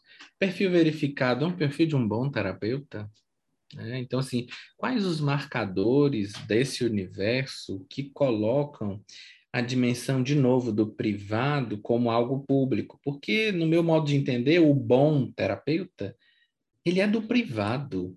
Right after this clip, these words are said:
porque ele é bom para alguém, não? Ele não é o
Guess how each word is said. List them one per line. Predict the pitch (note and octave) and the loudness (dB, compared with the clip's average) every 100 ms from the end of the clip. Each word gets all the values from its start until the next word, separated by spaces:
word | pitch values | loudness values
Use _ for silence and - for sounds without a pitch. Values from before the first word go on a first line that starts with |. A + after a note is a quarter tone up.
| _ | _
porque | A2 D#3 | -4 2
ele | D#3 | 4
é | C#3+ | 4
bom | C3+ F3 | 0 -2
para | F3 D3+ F3 F3+ | -2 -2 0 0
alguém, | F3+ D3+ A2 G2 F2+ F2+ G2 _ | -2 -4 -2 -2 -2 -6 -12 _
não? | G2 G2+ B2 | -10 -8 -4
Ele | B2+ B2+ | -4 -2
não | B2 B2 A#2 | 0 2 4
é | C#3+ - - | 2 2 4
o | A#2 A#2 | 6 4